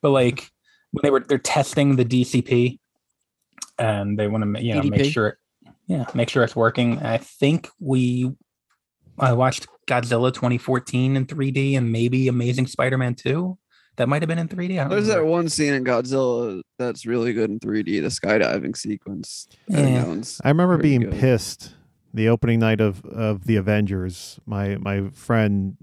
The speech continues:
Speaker 4: decided to get three D tickets for the midnight screening. And I
Speaker 3: Mm.
Speaker 4: had, I couldn't do anything. I had to go and watch it, and I couldn't even read the subtitles.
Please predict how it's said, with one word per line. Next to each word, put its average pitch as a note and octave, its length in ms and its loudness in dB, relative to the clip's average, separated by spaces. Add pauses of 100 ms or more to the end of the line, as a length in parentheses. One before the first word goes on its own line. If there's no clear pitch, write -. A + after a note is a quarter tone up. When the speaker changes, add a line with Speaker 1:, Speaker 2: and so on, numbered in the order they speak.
(260)
Speaker 4:
decided G#2 420 0
to G2+ 60 0
get G2 160 -2
three G#2+ 200 -2
D G2 80 -2
tickets G#2 340 -6
for - 140 -8
the G2+ 100 0
midnight G2 480 -2
screening. F#2 560 -6 (920)
And A2 100 2
I G2+ 80 4
Speaker 3:
Mm. - 40 4
Speaker 4:
had, G#2+ 200 2 (240)
I A2 140 0
couldn't C3 240 -2
do C#3 140 2
anything. A2 380 -2
I F#2+ 100 -4
had G#2+ 180 0
to A#2 80 -2
go A2+ 240 2
and A#2 100 0
watch A2+ 300 0
it, C#3+ 240 0
and G#2 240 -2
I G#2 100 -2
couldn't B2+ 260 -2
even A#2+ 180 -2
read A#2 160 -2
the A#2+ 80 -2
subtitles. F2 800 -8